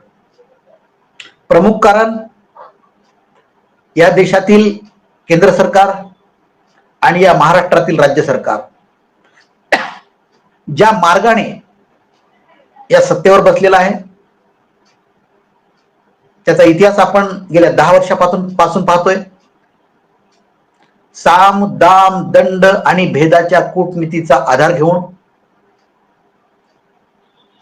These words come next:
विरोधी पक्षांना संपवण्यासाठी, त्यांच्यातील मित्र पक्षांना फोडण्यासाठी या संपूर्ण नीतीचा वापर करून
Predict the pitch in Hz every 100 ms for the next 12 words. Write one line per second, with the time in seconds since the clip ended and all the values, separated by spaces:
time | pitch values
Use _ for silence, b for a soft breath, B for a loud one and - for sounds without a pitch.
0 | _ 160 185 208 208 - - 196 180 170
1 | - 156 156 185 180 180 180 202 - -
2 | _ _ _ _ _ _ _ _ _ _
3 | _ _ _ 185 185 208 208 214 185 185
4 | 196 185 - 170 151 - 147 147 180 185
5 | 175 196 - - _ _ _ _ _ _
6 | _ _ _ _ _ 1077 _ _ _ _
7 | _ _ _ _ 160 175 - 185 214 220
8 | 202 170 190 202 190 147 151 190 - 190
9 | 202 202